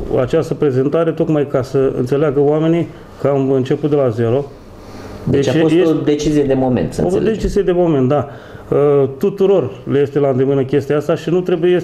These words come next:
Speaker 1: să le fie frică. Deci nu trebuie să practice neapărat anterior, să avea antecedente de sportiv ca să apuce de mountain bike sau de ciclism în general sau orice sport. Bun, uh, deci practic mi-era frică să merg până la Horia și înapoi cu,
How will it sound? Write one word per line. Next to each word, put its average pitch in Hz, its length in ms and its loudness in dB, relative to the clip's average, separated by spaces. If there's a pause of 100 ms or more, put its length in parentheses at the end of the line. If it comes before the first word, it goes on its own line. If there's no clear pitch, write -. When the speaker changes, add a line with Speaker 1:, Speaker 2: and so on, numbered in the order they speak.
(120)
Speaker 1:
să - 140 -4
le 160 100 2
fie 160 260 0
frică. 147 320 -2
Deci 127 140 0
nu 139 80 2
trebuie 156 220 -2
să 123 80 -2
practice 135 420 -2
neapărat 131 440 0 (420)
anterior, 123 420 0
să 139 100 -4
avea 139 160 2
antecedente 127 600 0
de 117 220 0
sportiv 120 520 -4 (220)
ca 135 140 -2
să 135 120 -2
apuce 143 340 0
de 143 240 2 (440)
mountain 143 380 0
bike 143 200 0
sau 127 160 0
de 127 200 2
ciclism 147 360 -2
în 151 100 2
general 147 460 0 (320)
sau 170 200 0
orice 180 200 0
sport. 143 340 -2 (640)
Bun, 143 260 0 (100)
uh, 170 440 2 (380)
deci 156 160 0
practic 196 360 -2
mi-era 185 240 2
frică 180 300 -2
să 147 120 -2
merg 170 360 0
până 156 180 0
la 156 120 2
Horia 165 260 2
și 156 100 -6
înapoi 165 340 0
cu, 123 380 0